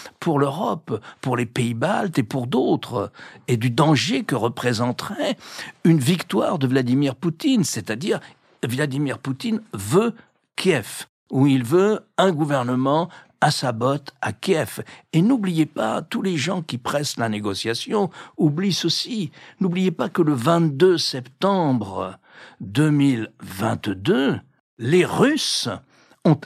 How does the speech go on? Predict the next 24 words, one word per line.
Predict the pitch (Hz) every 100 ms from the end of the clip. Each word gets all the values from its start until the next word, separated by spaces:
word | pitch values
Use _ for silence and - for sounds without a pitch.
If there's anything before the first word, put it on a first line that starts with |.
| - _ -
annexé | 175 170 160 - - 262 226 131
juridiquement | 95 113 190 131 117 120 - 202 302 - 160 - _ _
ces | - - 131
quatre | - 180 156 - 110
régions | 95 117 113 123 226 240 - -
qui | -
forment | 113 - 180 151 123
le | 110
Donbass. | 104 147 160 156 - -
Alors, | 101 98
ils | 98
n'ont |
pas | 104 117 - - _ -
totalement | 147 - 131 131 156
pris | 139 - 156
la | 120
totalité | 107 113 - 104 104 147
du | 110
Donbass. | 110 131 127 110 - - -
C'est | - -
là | 117
qu'est | 120 -
la | -
bataille | 92 104 135 131 120